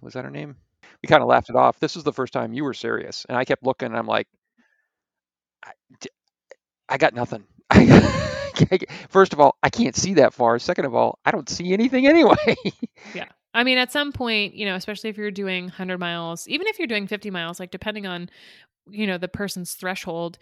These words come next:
Speaker 2: like, they might start to get a little loopy, and you have to really sort of be the voice of reason and discern, okay, are they, is this an acceptable amount of loopy, or,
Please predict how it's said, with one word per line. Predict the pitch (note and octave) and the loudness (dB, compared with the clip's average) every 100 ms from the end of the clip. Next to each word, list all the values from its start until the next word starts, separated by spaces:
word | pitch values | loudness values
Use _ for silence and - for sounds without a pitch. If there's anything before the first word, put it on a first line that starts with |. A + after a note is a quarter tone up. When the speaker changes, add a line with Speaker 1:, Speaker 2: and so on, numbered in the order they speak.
| _ _ _ _ | _ _ _ _
Speaker 2:
like, | A#3 G#3+ | -10 -4
they | C#4 | -2
might | B3+ B3 | -2 -6
start | - A3+ A3 | -6 -8 -6
to | |
get | G#3+ G#3 | -6 -4
a | |
little | G#3+ G#3 | -4 -4
loopy, | G#3 - F#3 E3+ | -4 -4 -6 -6
and | F3+ F3+ | -8 -6
you | G3+ G#3+ | -4 -4
have | G#3 G#3 | -8 -10
to | G3+ | -10
really | F#3 F#3+ F#3+ F#3+ F#3 | -8 -6 -6 -6 -8
sort | - F#3 | -8 -8
of | F3 | -8
be | F#3 | -8
the | F3 | -6
voice | F3+ F3 | -8 -8
of | E3+ | -10
reason | G#3 G3+ F#3 | -8 -8 -8
and | E3+ E3+ - | -10 -12 -10
discern, | F3+ - A3 G3 E3+ F3 F#3 | -8 -6 -4 -4 -6 -10 -14
okay, | - F#3 | -8 -6
are | - F3 | -6 -6
they, | F3 E3+ E3+ _ _ _ _ _ _ _ | -6 -6 -10 _ _ _ _ _ _ _
is | G3 E3+ | -10 -6
this | F3 - - - _ _ _ _ _ _ _ _ _ _ _ - | -4 -6 -10 -12 _ _ _ _ _ _ _ _ _ _ _ -20
an | F3 | -18
acceptable | - - - D#4+ E4 E4 | -8 -6 -4 -4 -6 -6
amount | D#4 D4 | -6 -6
of | D#4+ C4+ | -6 -6
loopy, | D4 - E4+ F4 A#3+ | -8 -6 -6 -6 -4
or, | G#3+ G3 | -2 -2